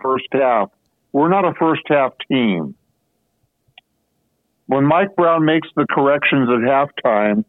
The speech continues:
that's when we seem to get our act together. I'd say seven-,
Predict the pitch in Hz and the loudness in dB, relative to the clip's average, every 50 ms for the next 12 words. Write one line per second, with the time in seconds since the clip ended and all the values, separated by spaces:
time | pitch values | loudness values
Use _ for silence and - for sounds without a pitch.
0 | _ _ _ _ _ _ _ - 131 151 165 - 202 170 156 151 151 147 - - | _ _ _ _ _ _ _ 0 0 0 0 0 0 0 2 0 0 -2 0 0
1 | 156 151 143 131 127 113 131 123 123 117 117 117 113 113 - _ 110 98 87 101 | 0 0 2 0 0 0 2 2 2 2 2 2 0 -2 -2 _ -4 -2 0 0
2 | 95 87 85 82 - - _ _ _ _ _ _ _ _ _ _ _ _ _ _ | 0 0 0 -2 -4 -6 _ _ _ _ _ _ _ _ _ _ _ _ _ _
3 | - 123 123 127 123 - - 160 143 131 120 - - 160 143 143 139 147 - | -2 -2 -2 -2 -4 -4 -2 0 0 0 -2 -2 -2 -2 0 0 0 -2 -2